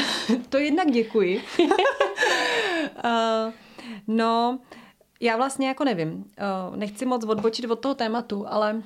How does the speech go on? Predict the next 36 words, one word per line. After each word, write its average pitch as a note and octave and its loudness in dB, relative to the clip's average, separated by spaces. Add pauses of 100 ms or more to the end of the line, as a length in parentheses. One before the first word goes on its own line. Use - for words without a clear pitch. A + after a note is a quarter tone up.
je A3 0
to A3+ -4
asi C4+ -6
zajímavý G#3+ -2
mlu-, G3 -2
bavit G3+ -4
se G#3+ -6
i G#3 -4
o G#3 -4
tom A3+ -4
pracovním G#3+ -6
respektu, G3+ -8
protože F3+ -12
si G3+ -10
myslím, F#3+ -8
že G3 -6
s G3 -12
tím G#3 -8
spousta G3+ -8
žen G3 -4
má F#3 -4
jakoby G3 -6
problém F#3+ -4
i G#3 -4
třeba G#3 -4
po G3+ -8
mateřský F#3 -8
nebo F#3 -2
i A3+ -4
po A3+ -4
té A3 -10
škole F3+ -4
vlastně. F3 -10
Spoustu G3+ -8
žen G#3 -6
jakoby, G#3 -6